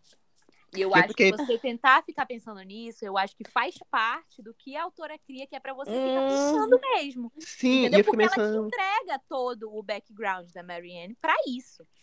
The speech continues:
Speaker 2: Eu fiquei pensando muito nisso, porque realmente acho que é isso, Gil. Eu pensei muito no irmão dela, né? O irmão dela abusa dela, é, fisicamente, verbalmente. Eu acho que essa fetiche dela em ser submissa vem muito dela tá no controle, em que sentido?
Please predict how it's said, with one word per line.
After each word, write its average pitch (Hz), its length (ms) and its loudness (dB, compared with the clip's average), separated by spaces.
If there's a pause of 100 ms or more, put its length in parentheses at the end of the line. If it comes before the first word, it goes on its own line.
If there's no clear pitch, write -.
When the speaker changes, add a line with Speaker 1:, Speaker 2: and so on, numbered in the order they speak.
(180)
Speaker 2:
Eu 156 60 6
fiquei 202 160 4
pensando 190 240 2
muito 185 200 -2
nisso, 180 300 0
porque 185 220 -2
realmente 202 340 2
acho 185 140 -4
que 226 60 -4
é 240 40 0
isso, 175 280 -2
Gil. 117 260 -4 (320)
Eu 147 60 -6
pensei 202 200 4
muito 214 200 0
no 226 40 4
irmão 220 240 6
dela, 151 220 8
né? 135 80 2
O 135 40 2
irmão 151 180 0
dela 143 300 2
abusa 139 440 -2
dela, 123 480 0
é, 101 300 -4
fisicamente, 131 1120 -2
verbalmente. 127 840 0 (460)
Eu 156 160 0
acho 165 200 -2
que 175 200 -8
essa 175 640 -4
fetiche - 380 -12
dela 123 180 -2
em 123 40 -8
ser 131 120 -8
submissa 127 380 -6
vem 143 120 0
muito 147 280 -2
dela 160 200 4
tá 156 120 0
no 160 80 -2
controle, 170 680 2
em 143 60 -6
que 175 120 -6
sentido? 127 560 -4